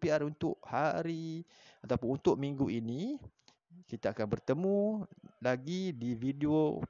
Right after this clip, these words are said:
P D P R yang seterusnya. Cikgu harap semua murid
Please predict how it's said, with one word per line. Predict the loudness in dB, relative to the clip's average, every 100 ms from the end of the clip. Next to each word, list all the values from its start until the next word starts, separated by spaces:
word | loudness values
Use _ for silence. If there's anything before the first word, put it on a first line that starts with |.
| -2
P | -2
D | 0 -2
P | -2 -2
R | 0 2 2 -2 -6
yang | -2 0 2 -2 -8
seterusnya. | -6 -6 -8 -6 -2 0 0 -2 -4 -8 -8 -16 -20 -20 _
Cikgu | -12 -6 -2
harap | 0 4 4 6
semua | 4 4 0 -2
murid | 0 0 0